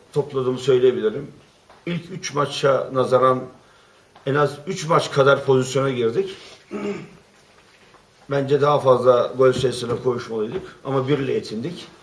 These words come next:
Ama sonuçta Kartal maçı itibariyle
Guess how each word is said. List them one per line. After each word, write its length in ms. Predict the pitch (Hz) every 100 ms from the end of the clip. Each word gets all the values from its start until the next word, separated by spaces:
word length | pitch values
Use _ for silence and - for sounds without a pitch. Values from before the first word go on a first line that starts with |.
| _ _ _ _ -
Ama 300 | 135 156 175 - - - -
sonuçta 560 | - 123 113 - 76 73 - - _ - _ _ _
Kartal 360 | - 139 135 120
maçı 240 | 127 127
itibariyle 680 | 127 110 123 110 107 127 170